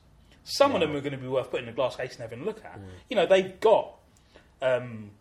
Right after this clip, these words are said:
Speaker 1: Lambeth Bibles, they've got, you know, very rare, but I'm not saying put your rarest books out, but, like, just walking through it, m-, m-, myself and yourself were both fascinated by books. So we were. People, they have these, like, pop-up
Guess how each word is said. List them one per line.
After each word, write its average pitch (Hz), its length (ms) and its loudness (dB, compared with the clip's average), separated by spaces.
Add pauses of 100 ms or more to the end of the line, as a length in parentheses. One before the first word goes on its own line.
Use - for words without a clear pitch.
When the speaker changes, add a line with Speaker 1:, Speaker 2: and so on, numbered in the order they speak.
(160)
Speaker 1:
Lambeth 147 460 -2
Bibles, 135 540 -4
they've 156 140 -8
got, 170 360 2
you 170 80 -6
know, 135 80 -4
very 160 220 -2
rare, 156 120 2
but 156 160 -2
I'm 294 60 -8
not 320 120 -8
saying 185 160 -4
put 196 240 -4
your 147 140 -4
rarest 147 420 -4
books - 220 -8
out, 101 300 -4 (260)
but, 220 120 6
like, 220 200 6
just - 180 -6
walking 190 300 -2
through 175 160 -4
it, - 200 -8 (100)
m-, 151 320 -18 (400)
m-, 147 100 -20
myself 151 300 -2
and 147 80 -8
yourself 139 220 -4
were 143 80 -2
both 135 320 0
fascinated 117 500 -8
by 143 180 0
books. - 520 -14 (460)
So 151 140 -6
we 151 140 2
were. 143 280 2
People, 151 440 -6
they 151 120 -6
have 151 100 -8
these, 143 160 -10
like, - 200 -6
pop-up - 580 -4